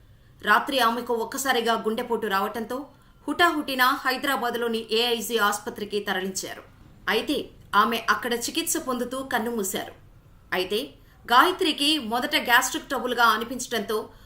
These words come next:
కుటుంబ సభ్యులు హైదరాబాద్లోని ఏఐజీ హాస్పిటల్కి తరలించినట్టుగా చెబుతున్నారు. అక్కడ ఆమెకు పరీక్షలు నిర్వహించిన వైద్యులు గుండె సంబంధిత సమస్యలు ఉన్నట్టుగా గుర్తించినట్టుగా తెలుస్తోంది.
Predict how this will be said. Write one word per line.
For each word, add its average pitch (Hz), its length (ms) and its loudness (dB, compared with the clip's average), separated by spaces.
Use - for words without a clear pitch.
కుటుంబ 330 280 0
సభ్యులు 269 500 -2
హైదరాబాద్లోని 254 840 0
ఏఐజీ 269 400 2
హాస్పిటల్కి 226 680 -4
తరలించినట్టుగా 226 760 -2
చెబుతున్నారు. 196 600 -6
అక్కడ 269 220 2
ఆమెకు 302 300 4
పరీక్షలు 302 420 0
నిర్వహించిన 277 540 0
వైద్యులు 240 400 0
గుండె 294 180 2
సంబంధిత 294 440 2
సమస్యలు 262 500 -2
ఉన్నట్టుగా 233 440 0
గుర్తించినట్టుగా 220 760 -2
తెలుస్తోంది. 208 600 -6